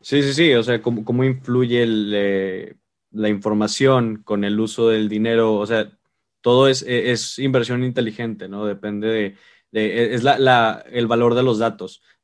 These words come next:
Tipo, aquí en México tenemos un problemón en tema de datos, por ejemplo, en sistemas de gobierno, que los registros son un caos y cuando vas al Ministerio Público a denunciar que te asaltaron o algo, meten tu expediente en un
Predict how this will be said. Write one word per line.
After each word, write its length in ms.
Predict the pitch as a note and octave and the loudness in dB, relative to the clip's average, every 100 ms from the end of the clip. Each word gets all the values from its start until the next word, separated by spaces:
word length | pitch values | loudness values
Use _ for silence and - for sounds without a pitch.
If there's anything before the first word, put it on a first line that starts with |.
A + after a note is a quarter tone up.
| _ | _
Tipo, 260 | - A#2+ A#2+ | -2 0 0
aquí 500 | A#2+ A2 A#2+ B2+ C#3 | -2 -2 -2 0 2
en 260 | A2 A2+ A2+ | 2 0 -2
México 440 | A#2 A#2 - B2 | -4 -8 -4 -2
tenemos 380 | A#2 G#2+ A2 - | -2 -2 -4 -6
un 220 | A2 G#2+ | -8 -10
problemón 600 | - A2+ A2 G#2 G#2+ A2 | -8 -4 -2 -2 -2 -2
en 180 | A2+ G#2+ | -4 -6
tema 220 | G#2+ A2+ | -4 -2
de 80 | A2+ | -2
datos, 400 | G#2+ G#2 A#2+ B2 | -2 -4 -10 -8
por 120 | G#2+ | -10
ejemplo, 320 | G2+ G#2+ A2+ | -6 -4 -2
en 140 | A#2 G#2+ | -2 -2
sistemas 400 | - - G#2+ A#2 | -8 -10 -6 -2
de 60 | |
gobierno, 520 | A2+ G#2+ A2 G#2+ A#2 C3 _ _ _ | 0 0 0 -2 -6 -10 _ _ _
que 340 | - A2 A2 G#2+ | -4 0 0 0
los 180 | A2+ A2 | -2 -2
registros 480 | G#2+ A#2+ A2+ B2 | -4 -8 -8 -8
son 160 | B2 A#2+ | -6 -4
un 180 | A#2+ A#2 | -4 -6
caos 520 | - A#2+ B2 B2 A#2+ | -2 0 2 0 -4
y 60 | G#2+ | -8
cuando 320 | A2 G#2+ G#2 | -4 -2 -2
vas 180 | G#2 A#2+ | -4 -4
al 120 | A#2+ | -4
Ministerio 460 | A2+ G#2 A2 A#2 | -4 -6 -4 -6
Público 360 | A2+ A#2+ A2 A2 | -4 -4 -4 -4
a 40 | |
denunciar 440 | G#2 G#2 G2+ A2 A2 | -4 -6 -6 -8 -6
que 100 | A2+ | -6
te 80 | G#2+ | -6
asaltaron 560 | G#2 G2+ A#2 A#2 G#2+ | -8 -6 -4 -2 -2
o 100 | G#2+ | -2
algo, 300 | A2 A2 B2+ C3 - _ | -2 -4 -6 -10 -20 _
meten 340 | A#2 G#2+ A#2+ A#2 | -4 -2 -2 -2
tu 80 | |
expediente 560 | A#2+ - A#2+ A2+ A2+ A#2 | -4 -4 -2 -2 -2 -4
en 80 | B2 | -2
un 420 | B2 B2+ A#2 | -2 -4 -6